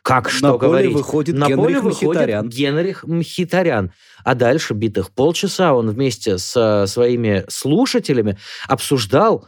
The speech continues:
Speaker 1: как же всё-таки решить эту сложную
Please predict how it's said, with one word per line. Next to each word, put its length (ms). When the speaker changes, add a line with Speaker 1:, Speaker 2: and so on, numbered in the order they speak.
Speaker 1:
как 220
же 140
всё-таки 760
решить 400
эту 260
сложную 840